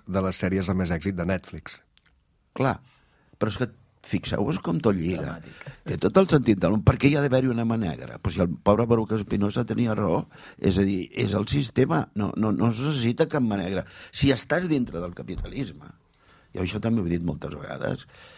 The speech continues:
Speaker 2: és una frase que sempre me l'han posat de capçalera. Jo dic, «Has de jugar amb les regles del capitalisme. No li pots fer trampa al sistema, perquè no te'n sortiràs. És a dir, pots estar contra el capitalisme.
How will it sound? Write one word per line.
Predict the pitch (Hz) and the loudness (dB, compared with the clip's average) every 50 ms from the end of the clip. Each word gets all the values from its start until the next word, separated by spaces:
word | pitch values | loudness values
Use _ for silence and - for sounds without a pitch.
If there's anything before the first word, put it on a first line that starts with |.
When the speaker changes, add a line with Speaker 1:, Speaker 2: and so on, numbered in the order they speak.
| - _ | -16 _
Speaker 2:
és | - 80 73 | -8 -6 -2
una | 78 80 80 - | -2 -2 -2 -2
frase | - 95 87 101 | -2 -2 -2 0
que | 107 98 95 | -2 -2 -2
sempre | 90 - - 85 80 | -2 -2 -2 -2 -2
me | 76 78 | -2 -4
l'han | 76 73 - | -6 -6 -6
posat | 80 78 76 73 80 | -6 -6 -4 -4 -6
de | 71 - | -6 -8
capçalera. | 76 - - - - - - - - - - - | -10 -12 -10 -12 -12 -10 -10 -12 -12 -12 -6 -4
Jo | 90 90 | -4 -4
dic, | 82 80 - - - - - - - - - - _ _ _ _ _ _ _ _ _ _ - | -4 -6 -8 -12 -18 -18 -20 -20 -20 -20 -20 -20 _ _ _ _ _ _ _ _ _ _ 0
«Has | 123 143 143 123 131 135 | 2 2 2 0 0 -2
de | 139 127 | -2 -2
jugar | 110 104 101 95 117 139 160 - - - _ _ _ _ _ _ _ _ - | -2 -4 -2 -2 -2 -2 -2 -4 -10 -18 _ _ _ _ _ _ _ _ -8
amb | 87 87 85 85 | -8 -6 -6 -8
les | 82 82 | -8 -6
regles | 92 107 - - 120 117 107 | -6 -8 -6 -6 -8 -8 -8
del | 107 98 - | -8 -10 -10
capitalisme. | - 82 80 - - 87 90 - - - _ | -10 -10 -8 -8 -8 -8 -8 -10 -12 -8 _
No | 113 120 143 170 - - - | 0 2 4 2 2 0 -2
li | 120 117 104 | -2 -2 0
pots | - 92 - - | 0 -4 -4 -2
fer | - 95 82 | -4 -4 -2
trampa | - 98 127 127 123 120 117 117 | 0 -2 -2 -2 -4 -6 -8 -10
al | - | -8
sistema, | - 107 98 - - - - - - | -8 -10 -10 -8 -10 -12 -12 -12 -10
perquè | - 101 104 110 | -8 -4 -2 -2
no | 113 - | -2 -2
te'n | 110 101 - | -2 -4 -4
sortiràs. | 104 95 87 - 92 - - - _ - _ _ _ _ _ _ _ _ _ _ _ _ | -6 -10 -10 -14 -18 -20 -20 -20 _ -20 _ _ _ _ _ _ _ _ _ _ _ _
És | - - | -2 0
a | 117 | 0
dir, | 117 85 | 0 0
pots | - 117 110 117 | -2 -2 -2 0
estar | 101 135 - - - _ _ _ | -2 -2 -4 -4 -12 _ _ _
contra | - 143 160 180 170 - 190 180 85 | 8 8 8 8 4 4 4 4 4
el | 71 | 2
capitalisme. | - 80 76 76 73 69 62 69 67 65 - - - - | -2 -4 -2 -2 -6 -6 -8 -8 -10 -12 -14 -18 -20 -20